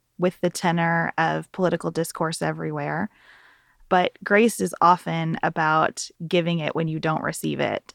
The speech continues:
And so we, we try really hard to say this is an exercise not to convince everyone to agree with us or even to adopt our style, but to set an expectation for ourselves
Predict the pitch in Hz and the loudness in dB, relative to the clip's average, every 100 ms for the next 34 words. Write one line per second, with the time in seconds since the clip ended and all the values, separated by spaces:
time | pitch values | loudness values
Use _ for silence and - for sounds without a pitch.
0 | - 170 - 165 160 160 190 196 202 - | -6 -6 -4 -2 0 2 2 2 0 0
1 | 202 214 262 254 254 233 226 214 196 196 | -2 2 4 4 4 4 6 6 6 2
2 | 180 165 165 226 359 330 254 170 - 180 | 2 2 4 2 4 4 4 2 -2 -4
3 | - 165 160 160 - - - - - - | 0 2 4 2 -2 -10 -20 -20 -6 6
4 | 196 233 - - 214 202 190 - 185 175 | 8 8 6 2 4 6 6 4 2 4
5 | 175 175 175 180 185 185 185 - 226 208 | 2 2 0 2 4 4 4 4 2 2
6 | 190 180 185 180 175 175 175 175 165 180 | 2 2 0 2 4 4 0 0 0 2
7 | 190 - 180 165 160 160 160 151 - - | 0 0 0 2 2 2 -2 -4 -4 0
8 | 143 151 196 247 269 - - - - 180 | 0 2 2 2 0 -6 -20 -20 -6 -4
9 | 190 - 190 185 165 - - - 170 170 | -2 4 4 4 0 -4 -6 0 0 0
10 | 170 160 160 143 - 165 143 - 135 - | -2 0 2 2 0 2 2 4 0 -6